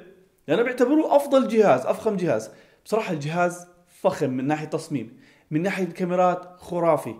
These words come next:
من ناحية أداء أيضًا خرافي. أنا ممكن ما بيعجبني فيه السكن تبعه أو نظام الأندرويد والإي إم يو آي تبع هواوي، ما بيعجبني. تخيلوا هاي ممكن،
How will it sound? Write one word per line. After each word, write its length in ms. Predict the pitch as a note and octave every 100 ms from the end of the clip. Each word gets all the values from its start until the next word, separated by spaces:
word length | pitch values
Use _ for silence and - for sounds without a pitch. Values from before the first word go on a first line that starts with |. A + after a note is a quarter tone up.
| _ _ _ _
من 140 | C#3+ F#3+
ناحية 280 | A3 G#3 -
أداء 420 | F#3+ F#3+ - - F#3+
أيضًا 220 | F#3+ F#3
خرافي. 440 | D3 D3 A#2 A#2+ A#2+ _ _ -
أنا 140 | D#4
ممكن 300 | D#4+ C#4 D4
ما 80 | C#4+
بيعجبني 460 | C#4 B3 C4+ A#3+ B3+
فيه 380 | C4+ C4+ C4+ - _ _ _ _ _ C#3+
السكن 840 | D3 C#3+ C3+ - - A3+ A#3 A3
تبعه 420 | F#3+ C3 G2+ - F3
أو 340 | G3 G3+ -
نظام 480 | D3 D3+ D3+ F3+ F#3
الأندرويد 560 | F3 F3+ E3+ G3 F#3 - -
والإي 720 | C3+ B2+ B2+ - - F#3+ F#3+
إم 80 | F#3
يو 280 | F3 F3 F3
آي 100 | E3+
تبع 260 | E3+ C#3+ D#3
هواوي، 340 | D#3+ B2 A2+
ما 140 | E3+
بيعجبني. 520 | F#3 D#3+ C3 B2+ - _ _
تخيلوا 480 | D#3 - A#3+ B3 A3+
هاي 280 | A3+ A#3 A3+
ممكن، 380 | A#3 A3+ A#3